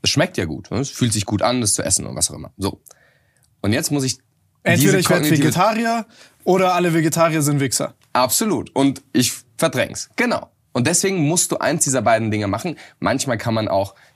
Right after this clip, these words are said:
Speaker 1: die aufrechterhalten, beide
Speaker 2: Das ist
Speaker 1: gegenteiligen
Speaker 2: anstrengend
Speaker 1: Sachen.
Speaker 2: irgendwie.
Speaker 1: Genau.
Speaker 2: Weil ich bin so ein Typ, ich versuch das immer aufrechtzuhalten, aber es
Speaker 1: Ja.
Speaker 2: ist wirklich für mich super
Speaker 1: Ja.
Speaker 2: anstrengend, mich festzulegen dann
Speaker 1: Absolut.
Speaker 2: irgendwie.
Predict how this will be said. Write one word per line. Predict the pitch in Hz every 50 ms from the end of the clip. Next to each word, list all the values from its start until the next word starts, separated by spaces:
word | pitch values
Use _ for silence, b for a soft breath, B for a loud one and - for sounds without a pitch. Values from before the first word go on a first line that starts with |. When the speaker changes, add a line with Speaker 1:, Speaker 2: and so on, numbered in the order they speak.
| _ -
Speaker 1:
die | - - -
aufrechterhalten, | - 151 160 - 196 190 - - 170 151 156 147 160 - 196 233 - - - - - - - - _ -
beide | - 104 104 117 139 180
Speaker 2:
Das | 190
ist | - _ - _ _ _ _ _ -
Speaker 1:
gegenteiligen | 113 117 110 139 - - 233 190 135 135 151
Speaker 2:
anstrengend | 156 175 170 156 -
Speaker 1:
Sachen. | 180 175
Speaker 2:
irgendwie. | 147 143 135 - 147 131 117
Speaker 1:
Genau. | - - 185 208 220
Speaker 2:
Weil | - 190
ich | - -
bin | - 262
so | 226 233
ein | 220
Typ, | - 240 240 - 196
ich | 151 -
versuch | 190 175 208 226 -
das | - 180 196
immer | 214 208 190 175
aufrechtzuhalten, | 190 220 214 - 233 220 - - 330 330 - - -
aber | 175 160
es | 160
Speaker 1:
Ja. | 190 185
Speaker 2:
ist | 156 147 151 156
wirklich | 175 226 254 277 269 - 233 220 196 -
für | - 185
mich | 180 208 202 -
super | - - - -
Speaker 1:
Ja. | 170 - 202
Speaker 2:
anstrengend, | 202 208 - - 214 -
mich | 175 -
festzulegen | - 190 180 - - 160 147 139 131 135 131
dann | 127 135
Speaker 1:
Absolut. | 147 139 135 131 123 110 113 B
Speaker 2:
irgendwie. | B B